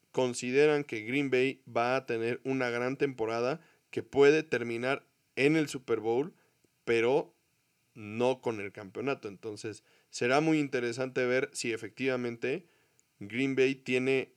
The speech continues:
por lo menos lo necesario para llegar al gran juego. Por otro lado,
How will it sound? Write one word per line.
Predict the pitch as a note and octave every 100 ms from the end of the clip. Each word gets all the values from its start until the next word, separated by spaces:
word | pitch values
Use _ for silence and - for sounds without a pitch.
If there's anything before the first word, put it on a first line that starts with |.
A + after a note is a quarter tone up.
| _
por | B2 A#2
lo | A2+ A#2
menos | C3 D3+ D3 F3+ - - _ _ _ _
lo | A2 A2+ A#2 A2+ A2+
necesario | A2+ A2+ A2+ A#2 G#2+ D3+ D#3 C#3+ D#3 -
para | - A#2+ A#2
llegar | A#2 A2+ C#3 E3 -
al | A2 G#2
gran | A2+ A2
juego. | G#2+ C#3+ C#3 A2 _ _ _ _ _ _ _ _ _
Por | A2+ A#2
otro | C#3 D#3
lado, | D3 C#3 D3+ F3+ -